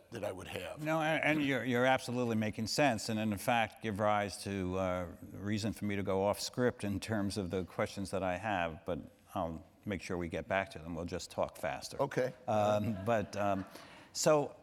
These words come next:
Speaker 2: this, you're right. I mean, I, I agree that there is a place for faith in terms of the public square and that ne-, none of us can abandon it. But you have a sense that more,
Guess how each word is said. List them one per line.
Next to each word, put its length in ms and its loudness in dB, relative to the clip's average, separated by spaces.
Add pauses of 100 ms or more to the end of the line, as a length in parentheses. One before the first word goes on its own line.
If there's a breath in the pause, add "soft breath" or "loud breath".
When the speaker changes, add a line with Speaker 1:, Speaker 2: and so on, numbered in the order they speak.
(180)
Speaker 2:
this, 480 -2
you're 200 2
right. 320 6
I 100 0
mean, 140 4
I, 280 4
I 80 6
agree 440 4
that 260 2
there 180 2
is 100 0
a 100 -4
place 440 0
for 260 0
faith 440 -2
in 120 -4
terms 340 -4
of 60 -2
the 60 -2
public 340 0
square 440 -2
and 120 -2
that 200 -4
ne-, 260 0
none 240 4
of 120 2
us 160 -4
can 180 -4
abandon 460 0
it. 120 -12 (360 loud breath)
But 180 -2
you 60 2
have 140 6
a 40 -4
sense 360 0
that 220 0
more, 380 2